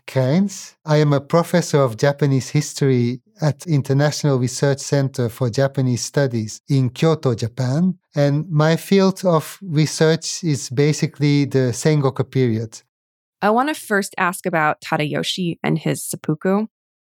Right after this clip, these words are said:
Speaker 2: Would it be common for samurai like him to face a death sentence just for interrupting an important meeting?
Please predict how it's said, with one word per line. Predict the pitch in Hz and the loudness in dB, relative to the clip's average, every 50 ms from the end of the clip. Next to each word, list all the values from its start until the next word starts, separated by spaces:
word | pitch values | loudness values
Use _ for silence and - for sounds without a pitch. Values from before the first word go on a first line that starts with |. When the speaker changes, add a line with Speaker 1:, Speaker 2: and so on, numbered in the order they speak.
| _ _ | _ _
Speaker 2:
Would | 196 214 220 | 0 0 0
it | 302 - | 0 -2
be | 330 311 294 226 196 | -2 0 0 -2 -4
common | _ - - 170 151 151 170 185 196 214 226 226 226 233 - | _ -4 -2 -2 0 0 2 0 0 0 0 -2 -4 -6 -8
for | - - 233 226 233 | -2 0 0 0 0
samurai | - - 214 196 202 208 214 214 208 214 | -2 -2 -2 0 0 2 2 2 2 0
like | 220 202 180 175 185 | 2 2 0 0 0
him | - 160 160 160 175 190 | 0 0 2 2 2 0
to | - - 180 160 156 | 0 0 0 0 0
face | - - - 170 160 - | -2 0 0 0 0 0
a | 170 | -2
death | 151 147 - 139 151 | -2 2 0 0 0
sentence | - - 156 175 185 175 180 - - | 0 0 0 2 2 2 0 -2 -2
just | - 151 - - - | -6 -6 -6 -6 -2
for | - 180 170 165 160 139 135 135 - _ | 0 2 2 2 2 2 0 -2 -4 _
interrupting | - 151 151 - - 165 151 120 - _ - 165 151 | -4 -4 -4 -2 0 0 0 0 -2 _ -2 0 0
an | 143 143 | 0 0
important | 147 151 - - 143 - - 143 - | -2 -4 -2 -4 -4 -2 -4 -6 -4
meeting? | - 147 143 151 170 190 208 226 | -4 -4 -2 0 0 0 0 -2